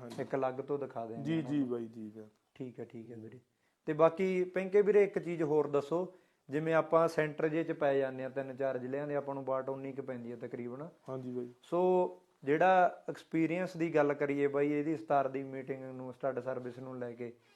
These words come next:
Speaker 1: ਜੀ।
Speaker 2: ਤੁਹਾਡਾ ਜਿਹੜਾ ਤ-, ਤਜਰਬਾ ਤੁਹਾਨੂੰ ਲੱਗਦਾ ਇਹ ਚੀਜ਼ ਨੂੰ ਲੈ ਕੇ ਵੀ ਕਿਹੜੇ ਏਰੀਏ ਦੀਆਂ ਘੋੜੀਆਂ ਜ਼ਿਆਦੇ ਮੇਟ ਹੋਈਆਂ ਜਾਂ ਤਕਰੀਬਨ ਸਾਰੇ ਪਾਸਿਓਂ ਹੀ ਆ ਜਾਂਦਾ ਜਾਂ
Speaker 1: ਚੰਡੀਗੜ੍ਹ,
Speaker 2: out of state ਦੀ
Speaker 1: ਅਹ,
Speaker 2: ਆਪਾਂ
Speaker 1: ਦੀਆਂ
Speaker 2: ਗੱਲ
Speaker 1: ਘੋੜੀਆਂ ਜ਼ਿਆਦੇ ਮੇਟ ਹੋਈਆਂ ਜੀ।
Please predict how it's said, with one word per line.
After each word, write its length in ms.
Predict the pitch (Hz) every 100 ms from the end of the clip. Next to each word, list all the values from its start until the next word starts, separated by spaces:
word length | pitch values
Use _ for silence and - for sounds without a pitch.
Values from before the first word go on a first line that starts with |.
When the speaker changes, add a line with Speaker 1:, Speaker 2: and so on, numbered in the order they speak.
| 143 127
Speaker 1:
ਜੀ। 240 | 123 123 _
Speaker 2:
ਤੁਹਾਡਾ 300 | - 139 143
ਜਿਹੜਾ 180 | 147 165
ਤ-, 280 | 165 151 147
ਤਜਰਬਾ 520 | - 143 143 131 139
ਤੁਹਾਨੂੰ 340 | 135 147 147 139
ਲੱਗਦਾ 320 | 127 127 135
ਇਹ 120 | 143
ਚੀਜ਼ 240 | 156 156
ਨੂੰ 140 | 147 139
ਲੈ 140 | 135
ਕੇ 160 | 131 143
ਵੀ 300 | 151 156 - _ _ -
ਕਿਹੜੇ 360 | 170 190 208
ਏਰੀਏ 240 | 190 170 160
ਦੀਆਂ 300 | 156 156 151
ਘੋੜੀਆਂ 300 | 170 160 156
ਜ਼ਿਆਦੇ 340 | 139 135 127 135
ਮੇਟ 260 | 131 131
ਹੋਈਆਂ 320 | 131 135 135
ਜਾਂ 160 | 135 135
ਤਕਰੀਬਨ 440 | 135 135 131 135
ਸਾਰੇ 260 | 127 131 127
ਪਾਸਿਓਂ 340 | 131 127 - 131
ਹੀ 60 |
ਆ 160 | 127 123
ਜਾਂਦਾ 320 | 123 120 123
ਜਾਂ 140 | 117 120 -
Speaker 1:
ਚੰਡੀਗੜ੍ਹ, 520 | 185 196 208 214 226
Speaker 2:
out 120 | 214
of 60 | 131
state 120 | -
ਦੀ 120 | 143
Speaker 1:
ਅਹ, 80 | 139
Speaker 2:
ਆਪਾਂ 240 | - 135
Speaker 1:
ਦੀਆਂ 240 | 175 185 180
Speaker 2:
ਗੱਲ 80 | 196
Speaker 1:
ਘੋੜੀਆਂ 320 | 190 180 170
ਜ਼ਿਆਦੇ 300 | 147 127 120
ਮੇਟ 280 | 123 117 117
ਹੋਈਆਂ 260 | 113 113
ਜੀ। 120 | 113